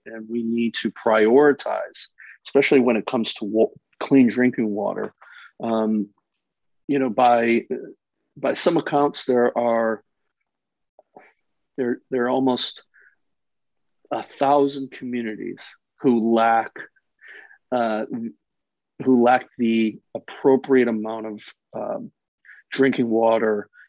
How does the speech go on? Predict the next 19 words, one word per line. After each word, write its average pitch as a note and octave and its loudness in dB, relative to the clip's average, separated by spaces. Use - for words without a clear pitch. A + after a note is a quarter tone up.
infrastructure - -2
to - -16
provide A#2 0
that A2+ 0
redundancy A2+ -2
so A#2 0
that, G#2+ -2
um, A2+ -8
folks - -2
<laughs> - -20
aren't, - -4
um, A2+ 0
you B2 -4
know, G#2+ -6
having B2 0
to A2 0
use A2 -2
bottled A2 -4
water G#2+ -10